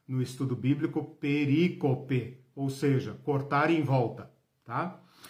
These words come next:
Ah, então, nós chegamos ao capítulo, ao versi-, ao capítulo cinco, versículo cinco, quando o anjo fala pra ele,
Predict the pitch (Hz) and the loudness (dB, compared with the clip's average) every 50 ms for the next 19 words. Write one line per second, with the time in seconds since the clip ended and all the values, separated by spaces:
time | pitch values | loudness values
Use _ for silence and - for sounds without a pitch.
0 | - - - - - - - - - _ _ - - 202 170 170 170 165 170 170 | -20 -20 -20 -20 -20 -20 -20 -20 -20 _ _ 0 4 6 8 8 8 6 6 4
1 | 226 233 240 - 233 247 269 277 277 262 254 - - 220 180 139 160 165 170 180 | 4 6 6 8 8 10 10 10 10 8 8 4 2 2 4 6 8 8 8 8
2 | 208 226 220 - - - - - 175 170 175 185 185 180 - 190 175 - - 160 | 8 6 2 0 -2 -4 0 4 6 6 6 6 4 4 4 2 2 2 2 2
3 | 156 160 160 160 170 160 156 151 147 143 143 143 139 139 143 151 151 - - 160 | 2 2 2 2 2 2 4 4 4 4 4 4 6 6 4 2 2 2 4 6
4 | 156 151 147 131 151 156 131 - - 160 147 151 160 147 143 139 135 151 139 131 | 6 6 6 6 6 4 4 2 2 0 0 2 2 2 2 2 2 0 -2 0
5 | 143 135 135 143 135 131 - - 139 127 - 135 123 127 127 - - - 127 131 | 0 -2 0 0 0 0 0 -2 -2 0 0 -2 -2 -2 -2 -4 -4 -4 -4 -2
6 | 135 151 170 - - - 240 262 247 190 - - 110 92 - - - _ _ _ | -2 -2 -2 -2 2 4 6 6 6 4 2 -2 -6 -8 -10 -14 -20 _ _ _
7 | _ _ _ _ _ _ _ _ _ _ _ - - - - _ _ - 254 269 | _ _ _ _ _ _ _ _ _ _ _ -20 -20 -20 -20 _ _ 4 8 10
8 | 269 262 262 233 202 185 175 175 185 202 202 202 208 180 - 185 175 170 170 165 | 10 10 10 10 10 10 10 10 8 8 6 4 2 2 2 4 4 4 4 2
9 | - 175 165 160 147 135 131 127 120 113 107 107 101 92 - | 2 2 2 2 4 4 4 4 2 2 -2 -4 -8 -10 -12